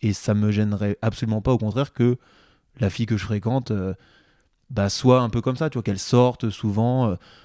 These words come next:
le seul truc qui peut faire peur, c'est, euh, trop de consommation d'alcool, perte de, de notion de ce qu'elle fait, euh, et auquel cas, tu peux, entre guillemets, envisager le pire.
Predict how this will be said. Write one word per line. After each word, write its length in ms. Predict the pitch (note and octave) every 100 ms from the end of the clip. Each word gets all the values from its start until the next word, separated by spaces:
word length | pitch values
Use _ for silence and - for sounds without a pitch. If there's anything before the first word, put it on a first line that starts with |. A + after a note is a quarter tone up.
| _
le 80 | A2
seul 180 | E3 D#3
truc 180 | - D#3
qui 120 | C#3
peut 120 | C#3+
faire 180 | C#3+ B2
peur, 280 | D3+ D#3+ -
c'est, 380 | - C3 C#3+ - _ _ _ _ -
euh, 480 | G#2 G2+ G2+ G2+ - - _ _ _
trop 240 | - - C3
de 60 |
consommation 540 | - B2+ B2+ B2 B2 A#2
d'alcool, 640 | A#2 G#2 C3+ C3+ C#3+ C3+ - _ _
perte 360 | B2+ A2+ - A2+
de, 880 | A2 A2 A2 A2 G#2+ G#2 G2+ G2+ G#2 _ -
de 120 | A2+
notion 380 | A#2+ A2+ - A#2+
de 120 | A2
ce 80 | -
qu'elle 160 | A2+
fait, 480 | - B2 B2 B2+ C3
euh, 200 | A2 G2 - _ _ _ _ _ _
et 120 | A#2
auquel 260 | A2 G#2 A2
cas, 260 | B2 B2 B2+
tu 240 | - A#2
peux, 340 | G2+ A2 A2+ A#2
entre 340 | G#2+ G#2 G#2
guillemets, 240 | G#2 G#2+ -
envisager 520 | A2 G#2+ G#2 G#2 G#2+
le 60 | A2
pire. 360 | D3 D#3+ C#3+